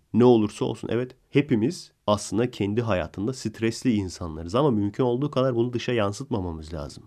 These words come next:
Bunu dışa yansıttığım zaman seyreden kişi evet belki üzülür ama onu da germenin hiçbir anlamı yok. Gereği de yok yani. Biz ne olursak olalım dışarıya yansıttığımız şey insanları mutlu edici tipten. Yani atarlandığım zaman bile böyle.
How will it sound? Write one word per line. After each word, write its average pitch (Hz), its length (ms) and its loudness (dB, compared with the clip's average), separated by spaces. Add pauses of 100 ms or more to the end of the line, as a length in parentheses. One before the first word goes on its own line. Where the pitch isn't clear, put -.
(140)
Bunu 127 200 6
dışa 147 520 2
yansıttığım 131 720 0
zaman 127 400 2 (200)
seyreden 131 560 4
kişi 151 520 -2
evet 113 260 -2
belki 113 260 0
üzülür 107 440 0 (240)
ama 127 320 4 (200)
onu 123 240 4
da 135 80 4
germenin 107 460 2
hiçbir 131 500 -6 (140)
anlamı 92 400 -2
yok. - 300 0 (200)
Gereği 104 380 4
de 92 40 -2
yok 82 240 -8
yani. 73 220 -10 (180)
Biz 104 200 -2
ne 143 80 6
olursak 113 400 2
olalım 101 340 0 (220)
dışarıya 117 760 2
yansıttığımız 113 800 2
şey 139 360 -2 (200)
insanları 113 520 0
mutlu 123 300 0
edici 90 380 0 (100)
tipten. 147 520 -2
Yani 104 340 4 (140)
atarlandığım 107 580 2
zaman 147 260 4
bile 107 160 0
böyle. 90 280 -6